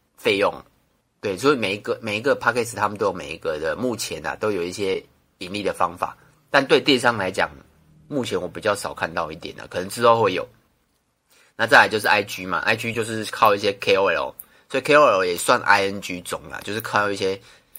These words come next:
不是说大的K O L，是小的K O L。因为其实如果你在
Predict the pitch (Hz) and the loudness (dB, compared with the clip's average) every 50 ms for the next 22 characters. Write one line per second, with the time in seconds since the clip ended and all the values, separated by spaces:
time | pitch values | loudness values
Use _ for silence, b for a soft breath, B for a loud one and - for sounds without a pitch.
0 | B B B B - 110 110 127 135 131 - 151 120 104 101 98 - 110 104 101 | B B B B -8 -6 0 0 0 6 8 8 8 8 6 2 2 2 4 4
1 | 92 80 73 101 110 - - - - 92 80 78 92 - - - 98 92 92 90 | 2 0 -2 -4 -4 -4 -4 0 -2 -2 -2 -2 -8 -10 -4 -2 0 0 0 0
2 | 80 76 78 101 123 123 - 110 107 113 104 98 104 113 110 92 87 101 104 104 | -2 -2 0 0 0 0 -2 -4 -4 -6 -6 -6 -4 -4 -4 -2 0 0 0 0
3 | 95 | 0